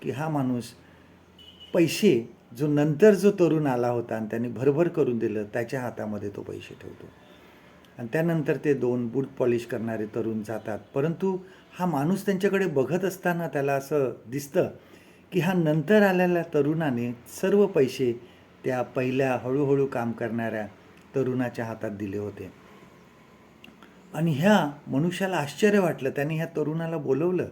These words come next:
त्यांनी सांगितलं की, "तू हे सगळं काम भरभर केलं म्हणून मी तुला पैसे दिले,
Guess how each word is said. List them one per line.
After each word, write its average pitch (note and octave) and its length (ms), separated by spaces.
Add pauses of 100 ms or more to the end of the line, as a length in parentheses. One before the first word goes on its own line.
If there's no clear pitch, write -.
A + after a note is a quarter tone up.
(880)
त्यांनी G3 220
सांगितलं G3+ 460
की, G#3 160
"तू A3+ 320
हे G3 140
सगळं D#3+ 280
काम C3+ 300
भरभर C3 320
केलं B2 280
म्हणून C#3+ 260
मी F3+ 120
तुला C3 300
पैसे B2+ 360
दिले, G2+ 220